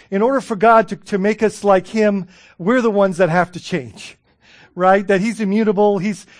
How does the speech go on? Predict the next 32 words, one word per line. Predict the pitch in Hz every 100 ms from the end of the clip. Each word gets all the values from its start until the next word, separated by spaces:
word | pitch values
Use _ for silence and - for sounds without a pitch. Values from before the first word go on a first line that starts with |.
| -
he's | - 226 -
perfect, | - 226 220 226 214 -
he's, | 220 - - - -
he's, | 214 202 311 254
he's | 190 190
not | 233
like | 214 -
shifting | - 240 - 202
shadows, | - 202 196 202 190
he's, | - 202 311 - _ -
he | 214
doesn't | 220 208
change, | - - 208 208 202
he's | 190
the | 190
same | - 208 196 175
yesterday, | 185 180 196 175 170
today, | 170 160 156
and | 143
forever. | - 151 131 120 - _ _ _ _ _ _ -
And, | 180 175 175
uh, | 175 233
and | 202
so | - 220
we've | 202 202 302 240
gotta | 247 220
be | 208 220
in | 202
this | 196
posture | - 208 220 - 196
of | 175 156 - - _ _ -
<laughs> | 220